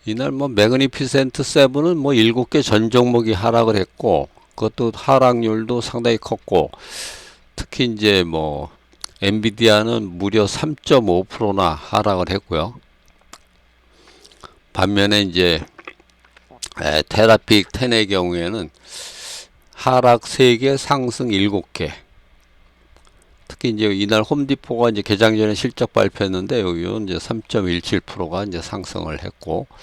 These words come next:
그러면서 전체 평균으로도 영점칠공 프로가 이제 상승을 했습니다.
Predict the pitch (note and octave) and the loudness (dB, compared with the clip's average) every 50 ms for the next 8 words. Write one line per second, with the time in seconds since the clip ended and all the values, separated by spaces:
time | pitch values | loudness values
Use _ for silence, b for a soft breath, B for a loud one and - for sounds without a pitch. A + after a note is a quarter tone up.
0 | B B B B B B B B B B B B B B B _ _ _ - G2 | B B B B B B B B B B B B B B B _ _ _ -12 -10
1 | F2+ E2+ D#2+ D#2+ E2+ E2+ - - G2 E2+ D#2 - - - - - A2+ A2 G#2 G2 | -8 -8 -8 -8 -10 -12 -12 -12 -12 -14 -12 -12 -12 -12 -10 -10 -10 -8 -8 -6
2 | F#2 E2+ D#2+ - G2+ F#2 D#2+ D#2 E2 D#2+ - - F2+ E2 - - - - - - | -8 -8 -8 -8 -8 -8 -8 -8 -10 -10 -8 -8 -8 -8 -8 -10 -10 -10 -8 -8
3 | - - G2+ F2 - - - F#2 F2+ G2 A#2 A#2 G#2 F2+ D#2+ D#2+ - - G#2+ F#2 | -8 -8 -8 -10 -12 -14 -14 -10 -8 -6 -6 -6 -6 -8 -10 -10 -10 -10 -10 -10
4 | E2+ - - - F2 D#2 D2+ D2 - - - - - E2+ D2+ D2 - - | -12 -12 -14 -14 -14 -14 -14 -12 -12 -12 -12 -12 -14 -16 -14 -14 -16 -18